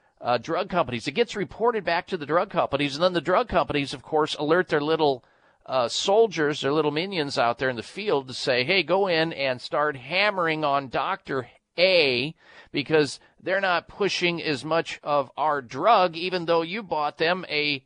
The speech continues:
meatball sandwich last week. And before that, you bought 'em lunch every week and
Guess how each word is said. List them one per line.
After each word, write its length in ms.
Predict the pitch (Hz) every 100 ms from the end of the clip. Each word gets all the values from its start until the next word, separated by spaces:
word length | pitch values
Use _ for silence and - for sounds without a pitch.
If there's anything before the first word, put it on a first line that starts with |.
| _ _ _ -
meatball 640 | 139 202 220 156 202 196 196
sandwich 880 | - 262 294 262 160 117 - - - _ _ _ _ _ -
last 440 | 135 143 139 -
week. 440 | 135 117 73 - - _ _ _
And 240 | - 147 143
before 420 | 143 - 180 170
that, 280 | 165 196 185
you 100 | 160
bought 260 | 151 165
'em 140 | 160 156
lunch 260 | 170 180
every 260 | 180 165 175
week 360 | 165 180 190 170
and 240 | 151 135